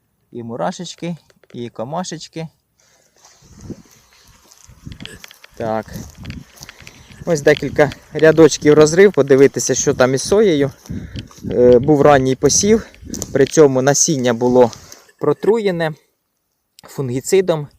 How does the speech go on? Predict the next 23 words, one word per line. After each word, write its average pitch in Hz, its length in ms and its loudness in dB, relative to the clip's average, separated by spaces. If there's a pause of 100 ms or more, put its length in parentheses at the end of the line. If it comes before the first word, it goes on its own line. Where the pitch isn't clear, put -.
(420)
е, 120 260 -4
інокульоване 151 920 -2 (480)
і 170 320 -6
добавлений 135 960 -2
гуміфілд 135 760 -4 (400)
типу 127 420 -4 (100)
ріст 123 240 -8
стимулюючий. 120 720 -6
Ну, 196 120 -8
вид-, 135 640 -14
не 143 120 -12
знаю, 135 280 -10
видно 135 240 -8
буде 131 220 -10
чи - 180 -14
ні. 196 220 -8 (520)
На 95 100 -18
дворі 113 260 -12
сонячна 117 500 -12
погода. 160 480 -12 (480)
Ось - 380 -10 (220)
одна 147 360 -12
насінинка, 180 720 -10